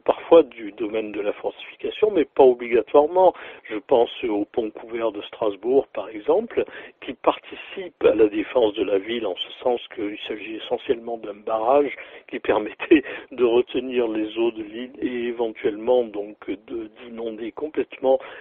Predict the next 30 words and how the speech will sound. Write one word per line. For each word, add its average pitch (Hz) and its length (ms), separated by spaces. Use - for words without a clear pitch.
les 104 200
terrains, 110 680
euh, 98 320
périphériques 113 560
où 113 100
aurait 104 220
pu 120 180
s'installer 113 520
une 107 320
armée 104 560
ennemie. 160 460
Mais 156 400
il 135 320
y 139 80
a 135 60
des 123 180
choses, 147 440
euh, 110 340
assez 113 320
surprenantes, 147 680
comme 107 280
le, 117 280
le 113 380
lac 113 280
Duc, 120 360
jamais 131 280
achevé 131 380
d'ailleurs, 120 440
de 107 220
Maintenon, 123 760